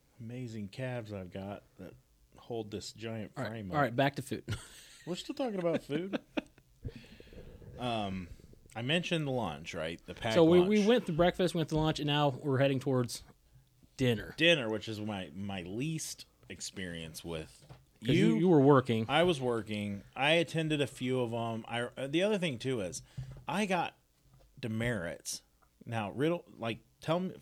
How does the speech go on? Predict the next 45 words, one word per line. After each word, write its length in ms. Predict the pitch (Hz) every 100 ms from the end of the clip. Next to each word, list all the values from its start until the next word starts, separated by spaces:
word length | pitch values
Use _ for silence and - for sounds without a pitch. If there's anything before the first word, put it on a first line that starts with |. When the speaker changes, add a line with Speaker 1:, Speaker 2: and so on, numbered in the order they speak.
| - - -
Speaker 1:
correct 220 | - 196 220
me 60 |
if 80 | 202
I'm 140 | 147
wrong, 260 | 143 139 90
but 220 | 107 - _
if 180 | 110 151
you 140 | 202
signed 340 | 214 214 190 180
up 160 | 127
for 80 | 131
dinner 260 | 131 160 98
and 120 | 98
didn't 160 | 117 110
show 140 | 127
up, 120 | 113
you 60 | 117
got 120 | 135
Speaker 2:
You 80 | 170
Speaker 1:
demerits. 160 | 196 123
Speaker 2:
got 80 |
demerits, 280 | 139 151 -
yeah. 140 | 151 - - - -
Speaker 1:
Yeah. 140 | 113 - -
Speaker 2:
'Cause 180 | 117
it 100 | 143
was 160 | 160 143
a 140 | 139
Speaker 1:
You 60 | 165
had 100 | 202
to 80 | 156
sign 400 | - 185 180 175
in. 260 | 147 85 - _ 101
Speaker 2:
dinners 340 | 160 233 220
were 60 | 220
Speaker 1:
Dinner. 100 | -
Speaker 2:
formal, 440 | 208 185 135 143 - -
and 140 | 127
they 80 | 139
were 60 | 131
usually 500 | 147 247 175 147 127
better 480 | 113 - 143 139 127
quality 520 | - 135 127 120 113
food 360 | - 139 123 110
than 260 | 107 107